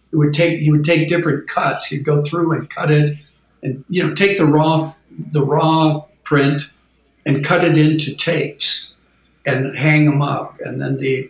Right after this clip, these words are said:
main editor would usually cut it on, on a flatbed. Um, the, I watched it in, you know, when we were in the middle of the cut, I watched it on a moviola with, um,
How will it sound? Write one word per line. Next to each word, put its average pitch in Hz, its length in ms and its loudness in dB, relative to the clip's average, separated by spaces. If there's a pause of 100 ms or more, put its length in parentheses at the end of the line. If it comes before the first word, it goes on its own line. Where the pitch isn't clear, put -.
(100)
main 160 320 2
editor 131 560 -2
would - 180 -10
usually 131 560 -8 (360)
cut 143 260 2
it - 220 -2 (100)
on, 120 380 -6 (180)
on 120 140 -8
a 113 60 -8
flatbed. - 680 -6 (720)
Um, 139 280 -2 (1400)
the, 156 480 0
I 175 240 2
watched 196 440 0
it 147 340 2 (800)
in, 131 420 -2 (140)
you 135 300 -6
know, 127 420 -6
when 131 300 -6
we 131 120 -2
were 131 140 -2
in 131 120 -2
the 131 60 -6
middle 151 320 2
of 147 100 0
the - 100 -12
cut, - 680 -4 (760)
I 135 120 0
watched 170 420 0
it 165 80 -4
on 143 180 2
a 135 40 -4
moviola 151 880 2
with, - 300 -10
um, 117 320 -12